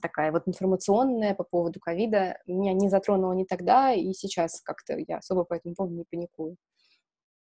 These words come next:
Но я чувствовала, я была не, конечно, не на стадии выгорания, но вот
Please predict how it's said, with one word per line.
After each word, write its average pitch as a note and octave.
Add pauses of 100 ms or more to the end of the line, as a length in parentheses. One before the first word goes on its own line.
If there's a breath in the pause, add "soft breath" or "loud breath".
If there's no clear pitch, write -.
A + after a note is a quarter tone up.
(380)
Но A3+
я G3+
чувствовала, F#3
я A3
была A3+
не, A3+
конечно, A3+
не G#3
на G#3
стадии G3
выгорания, G3
но G3+
вот G#3+